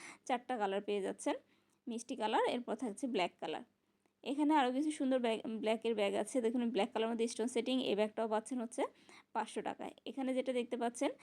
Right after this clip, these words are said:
এটা হচ্ছে দুইটা আপনার হ্যান্ডেল থাকবে, লং এবং শর্ট দুইটা, এটারও প্রাইস পাঁচশো টাকা। এটার মধ্যেও বেশ কয়েকটা ডিজাইন থাকছে।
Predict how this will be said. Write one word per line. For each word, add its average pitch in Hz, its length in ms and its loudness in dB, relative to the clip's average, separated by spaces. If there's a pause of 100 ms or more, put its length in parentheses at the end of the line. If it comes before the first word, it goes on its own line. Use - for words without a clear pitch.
(260)
এটা 226 180 0
হচ্ছে 254 180 -2
দুইটা 233 440 2
আপনার 214 520 0
হ্যান্ডেল 226 320 0
থাকবে, 247 300 2
লং 214 320 4
এবং 220 280 0
শর্ট 254 380 4
দুইটা, 202 440 0
এটারও 214 360 -2
প্রাইস 214 240 -4
পাঁচশো 233 280 -6
টাকা। 277 220 -2
এটার 254 180 -2
মধ্যেও 220 260 -2
বেশ 202 180 0
কয়েকটা 190 320 -4
ডিজাইন 180 340 -4
থাকছে। - 380 -10